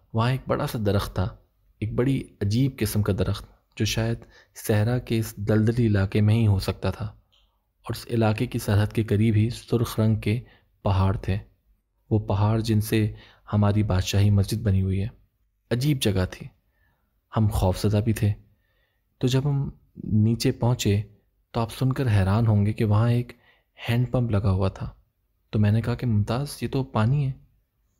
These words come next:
ये अल्लाह ने ही ऐसा लगाया है।" उसने कहा कि "कहीं ये पानी जहरीला ना हो।" खैर, वहीं पर एक पुरानी वजह की मटकी सी भी थी मिट्टी की,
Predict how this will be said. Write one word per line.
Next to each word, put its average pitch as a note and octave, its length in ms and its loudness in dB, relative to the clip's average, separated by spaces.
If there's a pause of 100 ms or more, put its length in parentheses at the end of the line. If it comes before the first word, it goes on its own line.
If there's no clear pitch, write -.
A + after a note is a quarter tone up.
(180)
ये - 220 -4
अल्लाह G#2+ 220 4
ने C3 100 2
ही C3+ 160 4
ऐसा A#2 160 -2
लगाया G2+ 340 0
है।" A2 220 -4 (680)
उसने G#2+ 280 -2
कहा G#2 160 0
कि A2+ 100 0
"कहीं G#2 260 2
ये G#2 100 2
पानी G#2 320 4
जहरीला G2+ 420 2
ना G#2 100 4
हो।" G2+ 160 2 (1040)
खैर, A#2 300 -2 (440)
वहीं A#2 340 2
पर B2 280 -2 (180)
एक G#2+ 220 -8
पुरानी A2 320 4
वजह G2+ 280 2
की A#2+ 260 -6 (440)
मटकी G#2+ 360 0
सी A#2 180 0
भी G2+ 140 2
थी G2 240 -6 (500)
मिट्टी G#2 320 0
की, G2+ 200 -6